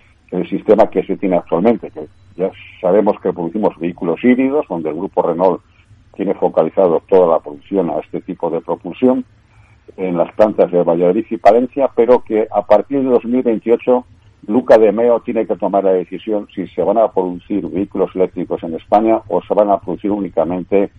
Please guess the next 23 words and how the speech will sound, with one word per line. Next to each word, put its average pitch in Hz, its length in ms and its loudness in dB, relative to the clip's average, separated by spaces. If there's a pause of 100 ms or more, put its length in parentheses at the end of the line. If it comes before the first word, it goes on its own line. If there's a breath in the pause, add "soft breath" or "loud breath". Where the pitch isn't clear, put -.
(400)
en, 80 480 -2
en 87 140 -6
Francia. - 340 -6 (580 soft breath)
Esta 120 240 4
es 110 40 6
una 110 100 0
decisión 104 300 0
estratégica. 127 800 2
Ahora 95 300 2
mismo 92 500 0
el 87 120 -8
grupo 90 380 0
Renault 90 300 0
está 92 240 0
estudiando 95 440 0
las 78 180 0
diferentes 87 500 -4
posibilidades 85 720 -2 (100)
que 82 160 -4
existen 90 420 -6
en 87 60 -4
estos 90 280 -4
momentos, 120 440 0